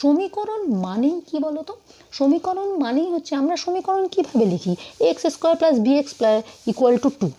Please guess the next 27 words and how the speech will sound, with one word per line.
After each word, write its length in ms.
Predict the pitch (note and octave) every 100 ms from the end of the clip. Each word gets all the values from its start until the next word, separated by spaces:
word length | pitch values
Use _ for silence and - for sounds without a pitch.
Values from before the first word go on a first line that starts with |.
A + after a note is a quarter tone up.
| - _ _ A#3
বা 160 | D#4 -
এক্স 200 | C4+ D4
স্কয়ার, 380 | C#4 - C#4 C#4+ - - _ _
এক্স 220 | - E3+
স্কয়ার 420 | G#3 - - A3+ A#3+ - _ - _ -
প্লাস 340 | D#3+ D3+ D#3
ওয়াই 180 | E3 E3+
স্কয়ার 460 | - - G#3 G3+ G#3 - - _ -
equal 280 | E3+ G3+
to 200 | G3 A#3
two। 180 | G#3+ A3 G#3+ - - - - - - G#3
যখনই 540 | F#3 C#4+ C#4+ G#4+ F4 D#4+ - - - -
কোনো 280 | D4 E4+ G4
কিছুকে 520 | - - - D4+ D4+ -
এই 280 | D4 D#4+ D4+
যে 100 | E4+
ইকুয়াল 800 | - C#4 C#4+ - E4+ F#4+ G4+
সাইন 420 | G4 - G4+ G4 F#4
দিয়ে 180 | F4+
লেখা 360 | D#4+ C4+ C4+ C4+
হয়, 120 | C#4
তখনই 440 | C#4 C4+ B3 C#4+ C#4
সেটাকে 320 | C4+ C4+ C4
আমরা 220 | B3 C4+
সমীকরণ 840 | C4+ B3 B3 B3+ - G#3 A3+ C4
বলতে 360 | B3+ E3 C#3+ F#3
পারি। 260 | E3+ D#3